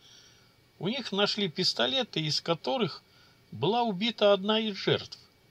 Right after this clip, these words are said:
Делались недвусмысленные намеки, что задержанные могут быть членами экстремистской группировки.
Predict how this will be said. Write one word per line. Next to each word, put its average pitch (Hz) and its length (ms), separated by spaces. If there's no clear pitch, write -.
Делались 180 640
недвусмысленные 185 920
намеки, 190 580
что - 240
задержанные 135 880
могут 202 380
быть 190 200
членами 202 560
экстремистской 196 760
группировки. 202 760